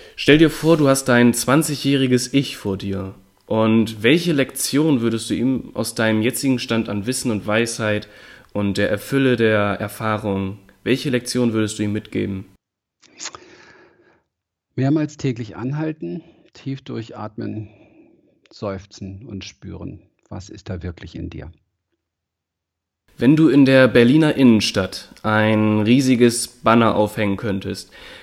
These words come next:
Speaker 1: was würdest du da drauf schreiben?
Speaker 2: Mm, sei freundlich zu dir.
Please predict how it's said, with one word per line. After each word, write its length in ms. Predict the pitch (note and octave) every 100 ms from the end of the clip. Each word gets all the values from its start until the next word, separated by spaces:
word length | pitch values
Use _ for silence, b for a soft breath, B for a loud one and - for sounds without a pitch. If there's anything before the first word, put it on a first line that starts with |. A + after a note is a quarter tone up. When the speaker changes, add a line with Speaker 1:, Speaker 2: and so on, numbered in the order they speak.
| B B
Speaker 1:
was 220 | A2 E3 F#3+
würdest 200 | E3 E3+
du 60 |
da 80 | D3+
drauf 240 | B2 D3+
schreiben? 400 | - F#2+ F#2 F#2 - _ _ _ _ _ _ _
Speaker 2:
Mm, 1080 | A2+ A2 G#2 G2+ G2+ G2+ G2 G2 F#2+ F#2 F#2+ - _
sei 380 | A#2 G#2+ A#2+ C#3
freundlich 800 | C#3 - A2+ A2+ A2+ A2 G2+ -
zu 160 | - G#2
dir. 260 | - -